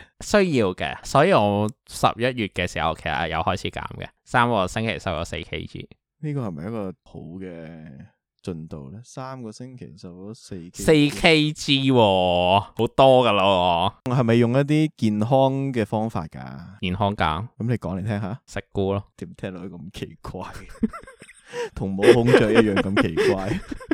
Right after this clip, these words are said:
Speaker 2: <laughs> 好，好，好。但係點解呢樣嘢唔係你嘅呢個 New Year Resolution 嘅？
Speaker 1: 吓，我唔係好在意個體態嘅咋，我純粹係覺得係好似係可以瘦啲咯，咪去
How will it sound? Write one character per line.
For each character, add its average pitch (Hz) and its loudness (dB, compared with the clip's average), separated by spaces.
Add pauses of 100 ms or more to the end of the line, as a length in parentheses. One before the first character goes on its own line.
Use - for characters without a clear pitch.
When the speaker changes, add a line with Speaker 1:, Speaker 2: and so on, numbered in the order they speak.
(120)
Speaker 2:
<laughs> - -2
好， 85 -8
好， 95 -10
好。 98 -12
但 113 2
係 107 0
點 139 2
解 170 4
呢 165 -4
樣 156 4
嘢 104 2
唔 92 -2
係 85 -10
你 92 -6
嘅 101 -6
呢 117 -6
個 113 -4
New 113 -2
Year 107 -4
Resolution 107 -6
嘅？ 87 -16 (360)
Speaker 1:
吓， 165 -2
我 165 2
唔 113 0
係 67 -10
好 90 -2
在 71 -6
意 71 -8
個 80 -6
體 - -12 (160)
態 - - (300)
嘅 65 -10
咋， - -16
我 92 -2
純 98 -2
粹 98 -2
係 90 2
覺 95 -2
得 117 0
係 - 0
好 110 2
似 - 2
係 87 0
可 85 -2
以 95 -4
瘦 85 -4
啲 82 -6
咯， 85 -4 (100)
咪 95 0
去 92 0